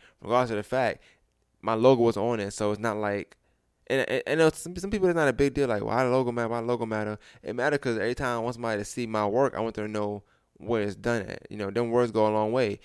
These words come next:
You keep seeing this, you know, you keep seeing, uh, I'm looking at my mi-, microwave right now. So Emerson,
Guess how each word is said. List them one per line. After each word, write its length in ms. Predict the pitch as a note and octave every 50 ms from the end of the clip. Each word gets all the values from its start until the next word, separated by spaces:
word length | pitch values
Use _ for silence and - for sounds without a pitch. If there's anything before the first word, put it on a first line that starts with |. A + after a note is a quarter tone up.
| - - _ _
You 100 | A#2+ B2+
keep 220 | - C#3 C3 A2+
seeing 260 | - B2+ B2 A#2+ A#2 A2
this, 300 | A2+ A2+ A2 - - - - _ _ - - _ _ _ _ _ _ _ _ _
you 80 | - A#2+
know, 80 | A#2+ A#2
you 140 | A#2+ B2+
keep 240 | C3+ - D3 C3+ A2+
seeing, 400 | - C#3 C3+ B2+ B2 A#2 A2+ G#2+
uh, 260 | G#2 G2+ G2 G2 F#2+
I'm 100 | F2 G#2+
looking 200 | A2 - - G#2+
at 120 | G2+ G2 G2+
my 80 | F#2+
mi-, 60 | - -
microwave 400 | F#2+ G#2 G#2 G2+ - G#2 G2 G#2
right 120 | G2+ G2
now. 120 | F#2+ G2
So 120 | G2 G#2 -
Emerson, 580 | - A#2 A#2 A2+ A2 G2+ - G2 F#2+ F#2 F#2+